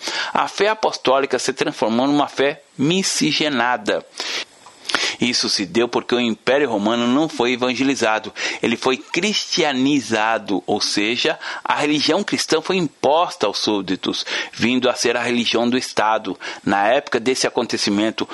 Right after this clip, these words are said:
o Império Romano dominava o mundo.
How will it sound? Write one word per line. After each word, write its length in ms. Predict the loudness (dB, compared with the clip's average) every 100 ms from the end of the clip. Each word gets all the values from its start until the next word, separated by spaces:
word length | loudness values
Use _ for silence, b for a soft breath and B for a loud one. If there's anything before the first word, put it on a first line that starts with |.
| B
o 80 | 0
Império 540 | 0 0 0 0 2 0
Romano 520 | 0 2 2 2 2
dominava 540 | 0 2 2 2 2
o 60 | 2
mundo. 420 | 2 2 0 -4